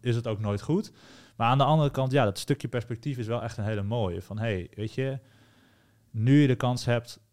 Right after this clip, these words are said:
ga ervoor. En inderdaad, wat maakt het uit? En <laughs> ook inderdaad een mooie van, ja, we zijn ook maar gewoon apen. Je gaat een andere a-, aap aanspreken.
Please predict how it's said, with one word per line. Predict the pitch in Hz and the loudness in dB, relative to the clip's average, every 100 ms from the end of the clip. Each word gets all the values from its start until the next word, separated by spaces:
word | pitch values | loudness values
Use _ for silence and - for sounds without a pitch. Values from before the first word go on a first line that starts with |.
| _ | _
ga | - - 131 | -14 -2 2
ervoor. | 139 104 107 101 101 | 2 0 -4 -4 -4
En | 110 110 | -4 -6
inderdaad, | 113 107 104 107 92 - - - | -4 -2 -2 -2 -4 -8 -20 -12
wat | 110 104 | -8 -4
maakt | 107 107 | -4 -4
het | 104 | -4
uit? | 113 87 - | -2 -4 -4
En | 101 101 95 | -2 0 0
<laughs> | - 113 | -2 -4
ook | 107 | -2
inderdaad | 110 104 101 101 | -2 2 2 2
een | |
mooie | 101 98 95 | 0 0 0
van, | 95 107 | 0 -4
ja, | 92 | -4
we | 87 | -4
zijn | 98 92 | -4 -2
ook | 90 98 | -4 -4
maar | 95 | -4
gewoon | 92 92 | -2 -2
apen. | 95 92 92 | 0 -2 -2
Je | 92 | -6
gaat | 92 92 | -4 -6
een | |
andere | 95 101 95 | -4 -4 -4
a-, | 87 87 87 - | -4 -8 -10 -10
aap | 92 92 | -8 -6
aanspreken. | 92 92 - 87 87 82 - | -6 -8 -6 -6 -6 -8 -10